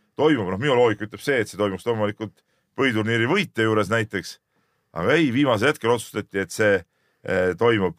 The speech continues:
äh, Paides ehk siis võistkonna, äh, kodus, kes, äh, asetuse poolest, äh, oli vast neljas ja, ja, ja üldse üle noad ära, äh, Final Fouri sai. Et, et, äh, et kuidas nii asjad saavad käia, et kas,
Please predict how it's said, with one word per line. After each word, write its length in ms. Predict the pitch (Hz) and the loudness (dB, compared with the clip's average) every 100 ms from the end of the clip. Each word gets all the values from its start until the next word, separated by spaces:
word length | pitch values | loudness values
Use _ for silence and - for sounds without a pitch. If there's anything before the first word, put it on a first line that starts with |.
| 98 | 0
äh, 140 | 95 87 | 0 2
Paides 380 | 165 147 95 87 | 2 2 0 -2
ehk 100 | 98 | -4
siis 120 | 92 | -4
võistkonna, 480 | 120 117 107 98 95 - _ _ _ | -4 -4 -4 0 0 -2 _ _ _
äh, 140 | - 95 | -6 0
kodus, 320 | 123 120 98 | 2 2 -2
kes, 300 | - 90 - | -4 -6 -2
äh, 320 | 98 95 95 95 | 0 2 2 2
asetuse 400 | 123 120 - 98 | 2 0 -2 -6
poolest, 480 | 95 110 104 85 - | -2 2 2 0 -4
äh, 200 | 98 95 - _ _ _ 98 | -4 -4 -6 _ _ _ 0
oli 140 | 104 | 0
vast 160 | 101 - | 0 0
neljas 380 | 156 135 87 90 | 2 2 2 2
ja, 120 | 92 | 2
ja, 180 | 92 95 95 | 2 2 2
ja 120 | 95 98 98 | 2 2 0
üldse 380 | 110 - 101 90 _ _ _ | -2 -4 -4 -4 _ _ _
üle 140 | 104 101 | -4 0
noad 260 | 123 110 120 | 2 4 4
ära, 140 | 120 107 | 4 4
äh, 200 | 107 107 110 | 4 4 2
Final 240 | 127 107 | 0 0
Fouri 240 | 113 117 107 | 0 0 2
sai. 300 | 151 160 95 - _ _ _ - | 2 2 -2 -6 _ _ _ -4
Et, 220 | 107 - | -4 -2
et, 180 | 107 - | -4 -4
äh, 380 | 113 107 107 113 | -2 0 0 0
et 60 | 110 | -2
kuidas 200 | 151 139 | -2 -2
nii 80 | 151 | 0
asjad 160 | 151 117 | -2 -2
saavad 200 | 123 117 | -8 -2
käia, 260 | 165 143 90 | 0 0 -2
et 120 | - | -6
kas, 160 | 101 | -16